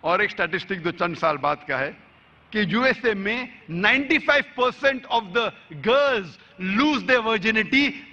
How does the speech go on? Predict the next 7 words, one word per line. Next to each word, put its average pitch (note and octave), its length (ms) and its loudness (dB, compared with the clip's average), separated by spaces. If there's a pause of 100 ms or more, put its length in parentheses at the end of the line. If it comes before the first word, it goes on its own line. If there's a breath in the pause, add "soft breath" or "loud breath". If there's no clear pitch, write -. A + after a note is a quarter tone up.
(100)
before B3+ 300 2
they A3+ 120 0
leave A3 220 -4
college। E3+ 360 -2 (1120)
नाइंटी C4 420 2
फ़ाइव B3+ 320 2
परसेंट, F#3+ 380 -4